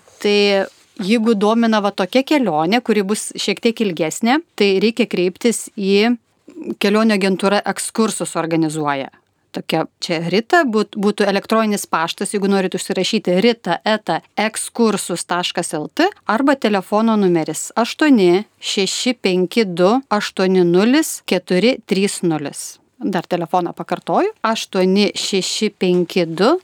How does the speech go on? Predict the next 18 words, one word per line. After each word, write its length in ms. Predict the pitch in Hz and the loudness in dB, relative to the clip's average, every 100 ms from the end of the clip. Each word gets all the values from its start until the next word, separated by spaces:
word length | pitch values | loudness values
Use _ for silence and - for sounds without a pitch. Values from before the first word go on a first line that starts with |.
| _ | _
aštuoni 640 | - 196 - 202 208 185 | -4 -4 -2 0 4 4
nulis 540 | 170 170 240 330 - - | 4 4 4 2 0 -10
keturi 500 | - 170 - 170 240 | -4 -4 0 0 0
trys 380 | - 196 196 - | -2 -4 -4 -2
nulis. 440 | 180 165 151 147 - | 0 0 0 -6 -8
Tai 120 | 156 | -10
čia 240 | - 370 | -2 -2
bus 300 | 349 330 - - _ | 2 0 -2 -10 _
grupė 600 | 214 185 185 254 - 254 | -10 -4 0 0 2 2
iš 300 | - 208 - | 2 -2 -4
Kauno, 520 | - 190 202 214 190 - - | -4 -2 0 2 2 0 -4
Kauno 480 | - 196 196 180 - | -2 0 0 0 -4
katedros. 760 | - 175 160 - - - - - _ _ _ _ _ | -6 -4 -4 -6 -10 -12 -16 -20 _ _ _ _ _
Paskui 420 | 165 - - 403 | -6 -6 0 2
dar 240 | 370 254 262 | 2 2 0
viena 300 | 370 392 339 | 0 2 2
grupė 400 | 262 247 339 349 | 2 0 2 2
yra 440 | 262 233 233 269 | 2 2 2 2